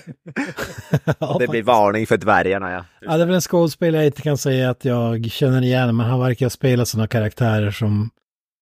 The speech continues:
Speaker 1: eh, där han har burit mask, så att säga.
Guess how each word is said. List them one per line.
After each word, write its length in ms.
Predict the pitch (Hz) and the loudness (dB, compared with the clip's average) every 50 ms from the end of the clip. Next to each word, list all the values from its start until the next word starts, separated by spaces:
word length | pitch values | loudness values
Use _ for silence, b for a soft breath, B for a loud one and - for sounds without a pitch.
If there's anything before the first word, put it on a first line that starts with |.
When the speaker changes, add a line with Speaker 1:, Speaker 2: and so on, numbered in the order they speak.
| _ _ _ _ _ _ _ 160 | _ _ _ _ _ _ _ -4
Speaker 1:
eh, 200 | 120 107 104 101 | -2 -2 0 0
där 100 | 110 104 | 2 2
han 160 | 107 107 107 | 2 2 2
har 180 | 107 107 107 | 2 0 0
burit 360 | 107 110 117 110 107 113 - - | 2 2 2 2 2 0 0 0
mask, 320 | 117 113 113 - - - | 0 0 0 -2 -6 -10
så 140 | - - 104 | -8 -8 -8
att 100 | 98 - | -8 -6
säga. 280 | - 110 101 104 123 | -6 -6 -4 -6 -6